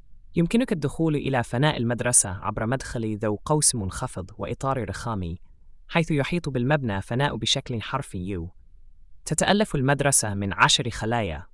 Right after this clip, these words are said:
وكل خلية مخصصة لإقامة طالب أعزب واحد بموجب الوقفية. عند مدخل قاعة الدرس يمكن رؤية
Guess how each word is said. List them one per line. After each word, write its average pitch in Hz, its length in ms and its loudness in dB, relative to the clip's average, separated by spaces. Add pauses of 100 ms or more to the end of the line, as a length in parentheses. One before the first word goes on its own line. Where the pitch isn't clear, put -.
(140)
وكل 202 280 4
خلية 160 500 2
مخصصة 143 680 4
لإقامة 127 760 0
طالب 135 320 -2 (100)
أعزب 110 460 -2
واحد 104 480 -2 (160)
بموجب 113 460 -2
الوقفية. 90 680 -6 (120)
عند 147 180 6
مدخل 151 400 2
قاعة 123 360 4
الدرس 117 500 0 (300)
يمكن 160 340 2
رؤية 131 400 0